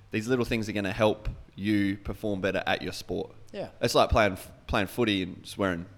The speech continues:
Speaker 1: runners.
Speaker 2: Yeah.
Speaker 1: Like, all right, well, wear footy boots, you're gonna be a little bit better.
Speaker 2: That's it.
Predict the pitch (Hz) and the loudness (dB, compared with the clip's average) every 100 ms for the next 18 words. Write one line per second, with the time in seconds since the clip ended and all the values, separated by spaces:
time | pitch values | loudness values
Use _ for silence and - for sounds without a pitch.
0 | - - 101 92 87 - - - _ _ | -20 -2 -2 0 -6 -14 -20 -20 _ _
1 | - 131 95 82 - 80 98 - 98 92 | -12 -10 -6 -6 -4 -2 -2 -4 -8 -10
2 | - _ - _ _ _ _ - 101 92 | -14 _ -20 _ _ _ _ -6 -6 -2
3 | 117 95 101 117 - 95 92 90 98 92 | -4 0 0 0 -4 -6 -4 -4 -2 0
4 | - 95 110 - _ 127 120 175 | 0 0 -2 -12 _ -18 -12 -10